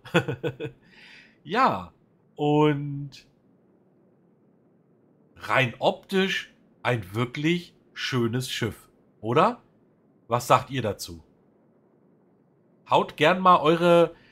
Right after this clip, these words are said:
ja, äh, eure Meinung in die Kommentare. Interessiert mich ja immer, wie ihr solche Schiffe seht. Ihr wisst ja, ich bin nicht so der Fighter-Typ. Ähm,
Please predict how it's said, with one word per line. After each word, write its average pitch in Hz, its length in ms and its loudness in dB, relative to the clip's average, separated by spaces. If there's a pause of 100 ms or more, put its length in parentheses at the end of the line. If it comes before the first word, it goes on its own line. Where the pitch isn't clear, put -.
(180)
ja, 113 880 2
äh, 117 100 -14 (160)
eure 143 240 0
Meinung 170 360 2
in 180 120 -8
die 175 100 -6
Kommentare. 160 600 0
Interessiert 156 580 -14
mich 185 120 -14
ja 143 100 -4
immer, 147 360 -6 (360)
wie 123 100 -12
ihr 160 220 -6
solche 175 300 -6
Schiffe 180 240 -10
seht. 185 220 -14 (120)
Ihr 135 180 -8
wisst 175 220 -6
ja, 185 200 -2
ich - 200 -14
bin 123 220 -8
nicht 175 200 -12
so 185 120 -8
der 170 120 -4
Fighter-Typ. 180 680 -6 (760)
Ähm, 147 500 0